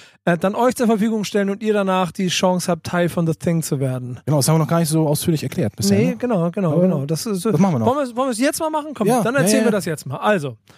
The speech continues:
Speaker 1: ähm, ich, ich will ja noch ein bisschen in dieser Sendung ein kleines bisschen das Drumherum erklären. Ich will euch erklären. Ich will so ein bisschen, äh, den Sound und die Idee erklären. Wir haben darüber gesprochen, was die S P zwölfhundert ausmacht. Wir haben ein bisschen über Boom Bap als Sound gesprochen. Wir müssen auch noch über die Stadt New York reden und damit auch ein kleines bisschen vielleicht über die Reise.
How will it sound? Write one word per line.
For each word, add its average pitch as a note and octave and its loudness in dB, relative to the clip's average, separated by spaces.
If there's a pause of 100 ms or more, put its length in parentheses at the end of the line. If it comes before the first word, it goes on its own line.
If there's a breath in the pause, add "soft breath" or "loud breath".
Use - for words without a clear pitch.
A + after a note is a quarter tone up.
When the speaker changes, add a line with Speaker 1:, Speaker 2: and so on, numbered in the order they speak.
(320 soft breath)
Speaker 1:
ähm, G3+ 0
ich, G3+ -6
ich A#3+ -4
will C4+ 4
ja C4 4
noch A3+ 2
ein A3 0
bisschen A3 0
in G#3 -2
dieser A3 2
Sendung G#3+ 0
ein F#3 -2
kleines G#3+ 0
bisschen G3 -2
das F3 -2
Drumherum F#3+ 2
erklären. G3 2
Ich E3+ -2
will F3 0
euch A3 0
erklären. F#3+ 0
Ich D#3+ -8
will F#3 4
so F3 2
ein F3 0
bisschen, E3 0 (520 loud breath)
äh, D3+ 2
den D#3 -2
Sound G#3+ 2
und F3 2
die D#3 -2
Idee E3+ -2
erklären. G3 0
Wir F3+ 2
haben F#3+ 2
darüber E3+ 2
gesprochen, E3+ 0
was E3 0
die F#3 -6
S E3+ -4
P E3+ 0
zwölfhundert A3 0
ausmacht. F#3+ 0
Wir E3 2
haben E3+ 0 (500 loud breath)
ein D#3+ 2
bisschen E3+ 0
über D3+ 2
Boom G3+ 0
Bap F#3+ 2
als D#3 -8
Sound A#3 -4
gesprochen. G3+ -2
Wir F3+ 2
müssen A3+ 0
auch A3 0
noch G3+ 2
über F#3+ 2
die F#3 2
Stadt G3 -2
New F#3+ 0
York F#3 2
reden G#3 0
und F3 0
damit F3 0
auch E3+ 2
ein E3+ 2
kleines F3 0
bisschen E3+ -2
vielleicht E3 0
über D#3 0
die D3+ 2
Reise. F3+ 2